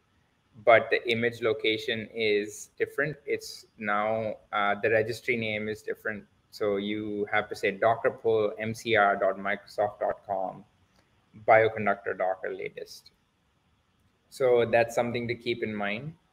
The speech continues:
And these images have been adopted in a pretty widespread manner so far.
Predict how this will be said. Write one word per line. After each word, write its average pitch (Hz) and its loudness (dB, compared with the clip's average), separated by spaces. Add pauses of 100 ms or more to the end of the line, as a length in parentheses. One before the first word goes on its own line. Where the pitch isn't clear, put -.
(1300)
And 120 0
these 131 2
images 135 2
have 117 6
been 120 2
adopted 107 2 (540)
in 113 -2
a 107 0
pretty 165 0
widespread 120 4
manner 107 -4
so 104 -4
far. 98 -2